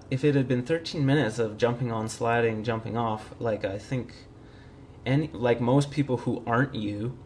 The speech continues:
uh, your sister, uh, your math teacher, uh, you know, the janitor at your school,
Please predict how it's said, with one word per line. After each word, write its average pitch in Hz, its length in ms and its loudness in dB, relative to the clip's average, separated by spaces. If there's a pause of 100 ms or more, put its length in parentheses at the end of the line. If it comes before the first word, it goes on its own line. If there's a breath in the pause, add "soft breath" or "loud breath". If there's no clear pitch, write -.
(500)
uh, 110 500 -10 (420)
your 107 100 -12
sister, 113 920 0 (440 loud breath)
uh, 104 320 -6
your 104 140 -8
math 104 400 -6
teacher, 110 760 -4 (800 loud breath)
uh, - 40 -12 (1040)
you 110 100 -8
know, 98 220 -10 (1800)
the 113 80 -4
janitor 107 600 0
at - 140 -2
your 107 100 -12
school, 113 640 2